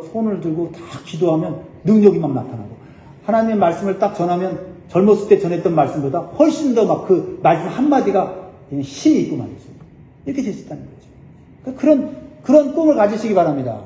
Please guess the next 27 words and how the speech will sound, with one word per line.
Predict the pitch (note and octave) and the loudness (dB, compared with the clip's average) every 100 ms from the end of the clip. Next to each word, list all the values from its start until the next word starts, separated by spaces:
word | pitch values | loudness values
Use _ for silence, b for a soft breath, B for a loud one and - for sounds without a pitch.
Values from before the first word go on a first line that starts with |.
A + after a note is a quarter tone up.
| - - D3 | -20 -20 -14
사랑하는 | C#3+ E3+ D3+ | -10 -8 -6
성도님들, | D#3 C#3 A#2+ G#2+ A2 - | -6 -8 -10 -12 -18 -8
나이가 | C#3+ D#3 D3+ | -4 -4 -4
들어갈수록. | D#3 D3 B2+ B2 A2+ - - - - | -2 -2 -4 -10 -16 -20 -20 -20 -2
저도 | - C4+ | 0 2
그런 | B3+ A#3+ | 0 0
꿈을, | B3+ A#3 F#3+ - - | 0 0 -2 -2 -6
어, | F#3 E3 | -2 2
말씀 | D#3 D#3 E3+ | 2 2 -2
통해서 | D3+ C#3+ C#3 - - | -4 -4 -6 -10 -14
가져요. | B2+ A#2+ G2 - | -12 -12 -16 -14
아, | C#3 C3+ | -10 -8
내가 | C3 C#3+ D3 - B B - | -4 -4 -6 -10 B B -4
뭐 | D#3 C3+ - - - - | -2 -2 -6 -16 -20 -4
젊은 | D#3 F3 E3 | 0 0 2
설교자로서 | G3+ G3+ F#3 E3+ D3+ D#3+ | 4 4 4 2 0 -4
설교, | D#3 A3 G#3 F3+ - - - | -4 0 2 2 -2 -14 -4
어, | D#3 D#3 | -2 -2
할 | D#3+ | -6
때 | E3 D3+ | -4 -4
얼마나, | C3+ F#3+ A3+ A3 G3 - - - | 2 2 4 2 0 -4 -14 -2
어, | D3+ C#3+ C3 - - | 2 2 0 -6 -8
막 | C3 | -2
열정적으로, | D#3 E3+ A3 G3+ F#3 E3 - - D3+ | 0 4 4 6 4 0 -4 -10 -8
어, | |
했겠어요? | C#3 G3+ G3+ - C#3+ - - - - - _ - - | -6 -2 -2 -4 -6 -8 -14 -20 -20 -20 _ -18 -10
그러다, | G3+ G#3 - | -4 -4 -6